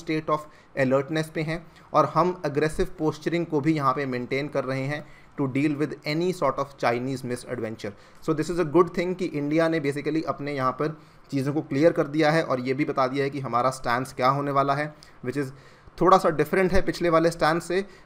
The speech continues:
but यहाँ पर ये स्टैंस काफ़ी बेटर है as compare to the previous stance। At the same time आर्मी ने यहाँ पर ये भी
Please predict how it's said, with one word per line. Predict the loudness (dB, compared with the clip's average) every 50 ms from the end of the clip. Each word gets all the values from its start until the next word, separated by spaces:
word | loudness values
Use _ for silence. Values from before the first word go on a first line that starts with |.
| -16 -2 2
but | 2 2 2 2 0
यहाँ | 0 2 2
पर | 0 0 -2
ये | -2 -4 -4
स्टैंस | -4 -2 -2 -2 -2 -2 -2
काफ़ी | -2 -2 -2 0 -4 -2
बेटर | -2 -2 0 0 -2
है | 0 0 -2 0 0
as | -2 -2 -4 -6
compare | -8 -6 -6 -6 -6 -6 -6
to | -6 -6
the | -6 -4
previous | -6 -4 -4 -4 -6 -6
stance। | -6 -8 -8 -6 -8 -12 -16 -18 -18 -18 -18 -8 -2 0
At | 0 0 0
the | -2 -2
same | 0 0 0 0 0 0
time | 0 0 2 2 4
आर्मी | 4 4 4 4 2 0
ने | -2 -2
यहाँ | 0 2 2 0
पर | 0 -2
ये | -4 -4 -2
भी | 0 0